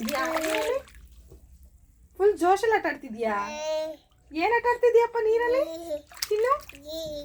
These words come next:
ಜೀ ಆಟ, ಜೀ ಆಟ ಆಡ್ತಿದ್ಯಾ?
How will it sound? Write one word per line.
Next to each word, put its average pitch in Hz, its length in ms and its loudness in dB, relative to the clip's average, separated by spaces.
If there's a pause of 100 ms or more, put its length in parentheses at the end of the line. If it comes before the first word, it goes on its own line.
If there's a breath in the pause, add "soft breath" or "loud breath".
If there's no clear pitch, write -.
(420)
ಜೀ 370 100 8 (200)
ಆಟ, 466 120 2 (1200)
ಜೀ 370 120 4 (220)
ಆಟ 403 180 0
ಆಡ್ತಿದ್ಯಾ? 240 480 0